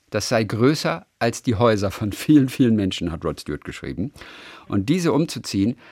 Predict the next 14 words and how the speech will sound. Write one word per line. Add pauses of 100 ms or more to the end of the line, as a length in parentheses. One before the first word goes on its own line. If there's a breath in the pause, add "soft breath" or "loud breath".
hat
insgesamt
sieben
Monate
gedauert.
Und
einiges
musste
natürlich
auch
komplett
neu
aufgebaut
werden.